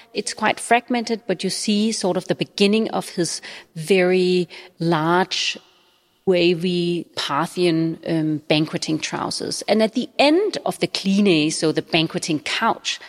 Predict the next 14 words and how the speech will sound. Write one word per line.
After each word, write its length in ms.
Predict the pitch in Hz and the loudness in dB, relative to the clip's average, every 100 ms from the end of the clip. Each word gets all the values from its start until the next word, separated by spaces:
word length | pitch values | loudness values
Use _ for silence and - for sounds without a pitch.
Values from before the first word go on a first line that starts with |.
| - - | -18 0
his 260 | 226 - | 0 2
wife 280 | 175 165 - | 2 2 0
is 100 | 170 | -6
sitting. 460 | - 147 - 139 160 | -6 -8 -8 -10 -8
So 380 | - 180 165 | -6 -4 -4
a 40 | 139 | -4
female 760 | - 214 208 214 196 190 190 - - - - | 0 2 4 4 2 2 -2 -6 -18 -20 -10
is 120 | 190 - | -8 -8
sitting 580 | - 226 226 220 220 - - _ - | -2 0 2 0 -4 -8 -20 _ 0
in 320 | 196 190 190 | 2 0 -2
what 220 | - 185 - | -4 -4 -2
seems 280 | 208 214 | -4 -4
to 80 | - | -4
be 300 | - 185 180 | -4 -4 -4